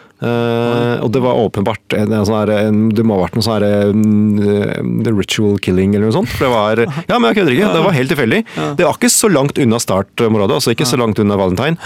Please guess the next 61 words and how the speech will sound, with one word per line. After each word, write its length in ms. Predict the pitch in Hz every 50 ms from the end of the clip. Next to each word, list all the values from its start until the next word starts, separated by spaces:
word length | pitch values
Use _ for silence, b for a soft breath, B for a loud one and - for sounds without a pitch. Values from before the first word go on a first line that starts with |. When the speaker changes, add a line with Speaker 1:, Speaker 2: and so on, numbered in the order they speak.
| 147 123 B B B B -
Speaker 1:
for 80 | -
det 80 | 131 160
var 80 | 165
ganske 200 | 135 117 - - - -
tidlig. 300 | 110 90 90 110 139 - - -
Speaker 2:
Ja. 200 | 135 131 127 123
Speaker 1:
Um, 560 | 123 123 127 123 123 120 120 120 123 123 123 123
jeg 140 | - - 226
bare 160 | - 110 104
fant, 260 | - - - 147 -
eller 300 | - 165 151 131 165 165
en 60 | 160
slags 240 | - - 165 147 147 143
brakke 480 | - - - - _ - - 98 90
egentlig, 300 | 92 98 95 - 185 214 - B B B B B
eh, 380 | 165 156 160 160 156 156 156
hvor 240 | 139 127 139 147 147
det 80 | 143 147 -
gikk, 320 | 143 135 123 - - - -
gikk 220 | - 135 123 - 139
jeg 60 | 170
inn, 140 | 220 247 240 -
og 140 | - 156 -
så 160 | 170 160 156 156 143 B B B B B
var 180 | 139 147 131 113
det 120 | 127 151 143
sånne 160 | 147 143 143
køyesenger, 480 | - 160 143 113 104 98 104 151 208 - - _ -
Speaker 2:
Mm. 240 | 180 151 135 120 110 -
Speaker 1:
og 80 | 135 127
der 120 | 143 143
lå 200 | 143 135 113 104 107
det 80 | 127
masse 400 | 120 107 - - - - - 117 107 104 107 107 107 104 104 104 104 104 104 107 104 107 107
utbrente 640 | 117 107 90 - - 107 98 92 90 - 104 98
lik. 320 | 107 156 185 - - - B B B B B B B -
Eh, 260 | 127 127 127 131 127 -
og 60 | 120
så 160 | - - 139
var 260 | 120 107 95 87 87 95
det 100 | 113 123
masse 200 | 110 - - 107
sånne 320 | 101 104 101 101 104 98
tegn 400 | - 101 92 87 87 90 92 92
og 300 | 92 95 95 92 92 92
skitt 240 | - 90 85 - - -
på 220 | - 95 92 92 92
veggene, 380 | 95 87 85 87 85 98 101 98 -
så, 160 | - 113 107 101
som 160 | 123 120 113
om 100 | 107 107
det 80 | 101 107
hadde 180 | 101 98 107
vært 220 | 98 95 - - - 92
en 200 | 104 95 92 95
eller 100 | 95 95
annen 120 | 95 95
sekt 420 | - - - _ - - - - -
eller 140 | 107 101 104
noe 80 | 107 104
sånt. 240 | 131 143 135 -